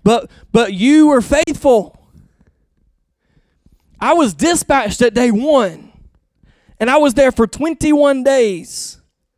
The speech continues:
But Michael, one of the chief ki-,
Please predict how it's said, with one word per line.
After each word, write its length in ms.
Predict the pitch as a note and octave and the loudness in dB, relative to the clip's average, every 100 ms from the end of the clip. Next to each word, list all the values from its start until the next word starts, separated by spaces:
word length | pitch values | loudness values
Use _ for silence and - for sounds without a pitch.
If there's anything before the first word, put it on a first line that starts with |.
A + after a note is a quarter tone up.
| _ _ _ _ _ _ _ _ _ _ _ _ _ _ _ _ _ - | _ _ _ _ _ _ _ _ _ _ _ _ _ _ _ _ _ -4
But 160 | G3+ G3+ | -2 -2
Michael, 500 | A#3 C4+ C#4 A3 G#3+ | -2 -2 2 4 4
one 140 | A#3+ | 2
of 40 | |
the 80 | A3 | 0
chief 380 | - C#4+ C#4 - | 0 0 -2 -4
ki-, 320 | - C4+ - | -4 -4 -4